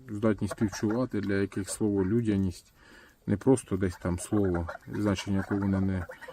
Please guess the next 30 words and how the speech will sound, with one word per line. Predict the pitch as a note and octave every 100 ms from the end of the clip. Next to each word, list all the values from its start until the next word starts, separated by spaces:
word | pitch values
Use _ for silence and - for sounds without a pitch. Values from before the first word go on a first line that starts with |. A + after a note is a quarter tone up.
| - - -
знають. | G2+ G#2+ G2+ E2+ -
А... | F#2+ F#2 F#2
бо | G#2
багато | A2+ C3+ B2
людей | G2+ G#2+ A#2
написали, | G#2 G2+ F#2+ G#2+ G2 G2+
як, | A#2+ A#2+ - - G2
як, | G#2+ - -
як. | G#2+ G#2 - - - - - - - - - - - - -
Ну, | - D#3+
якось | B2+ A#2 - F2+ - -
лікуємо. | C#3 G#3+ - G#2+ G2+ G#2 G#2+ G#2 - - - - - - - - - - - - C#5 - - - - - - -
Гусак, | A#2 E3 - B2+ -
іди | C3+ G#3
в | E3
баню. | C3+ A2+ G2+ F#2+ - - - - - - - - - - - - - - -
Гусак | C3 G3 A#2 -
кусається. | - - G2+ G2 - G2 - - - - - - - - - - -
Я | C#3+
вам | F3 D3
скажу | B2 B2
чесно, | - G#2 F#2 G#2+ G#2
за, | A2 C3 B2
мабуть, | B2 A#2 A2 A2
за | A#2
два | A#2 D3 C#3
дні | A#2+
до | A2 G#2+
того, | A#2+ G#2 G#2
як | G2+ -